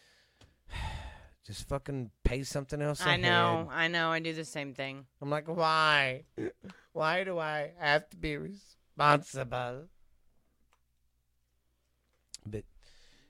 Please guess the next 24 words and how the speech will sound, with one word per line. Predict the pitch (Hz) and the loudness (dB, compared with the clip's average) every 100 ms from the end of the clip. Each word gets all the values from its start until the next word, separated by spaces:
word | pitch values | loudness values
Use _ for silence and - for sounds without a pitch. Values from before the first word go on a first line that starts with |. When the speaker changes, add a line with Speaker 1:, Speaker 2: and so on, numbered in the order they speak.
| - | -10
Speaker 1:
yeah, | 196 214 208 | -6 -4 -4
it's | 220 | -8
been | - 226 | -10 -8
going | 196 180 160 | -4 -2 2
all | 151 | 4
right. | 139 135 139 131 | 6 4 2 0
Can't | 151 147 | 2 2
complain, | 151 135 143 131 131 | 2 4 4 4 0
though. | 123 123 | 0 2
I | 135 | 2
mean, | 135 139 | 0 2
we're | 151 180 | 8 8
living. | 185 170 160 165 | 10 10 8 6
Our | 156 | 4
kids | 151 165 160 139 | 4 4 4 2
are | 135 | 2
fine | 147 139 139 139 139 - _ | 4 4 4 2 -2 -10 _
for | - 135 | -4 0
now. | 131 131 131 127 - - | 0 2 0 -2 -10 -4
We | 139 | 2
haven't | 143 139 131 _ _ | 2 2 -6 _ _
choked | - 156 143 135 | -4 0 0 -4
them | 120 | -12
yet. | 117 110 120 | -10 -10 -12